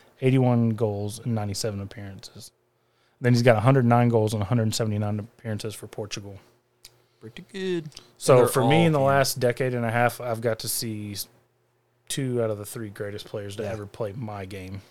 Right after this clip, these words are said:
Speaker 1: You know, so
Speaker 2: We're not, we're not putting Neymar up there, right?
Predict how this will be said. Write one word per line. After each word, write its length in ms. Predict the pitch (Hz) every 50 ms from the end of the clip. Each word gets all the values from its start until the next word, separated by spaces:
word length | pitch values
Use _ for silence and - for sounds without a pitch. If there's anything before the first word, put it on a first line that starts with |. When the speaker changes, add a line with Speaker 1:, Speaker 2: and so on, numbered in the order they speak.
| _ _ -
Speaker 1:
You 120 | 127 123
know, 240 | 113 107 104 107 113 - _ _ _ _ _ _ _ _
so 180 | - - 135 113
Speaker 2:
We're 100 | 135 143
not, 160 | 143 131 120
we're 100 | 123 127
not 180 | 127 120 110 -
putting 180 | 120 104 101
Neymar 360 | 107 107 107 104 101 98 98
up 80 | 95 -
there, 160 | - 101 98
right? 260 | 95 98 101 101 95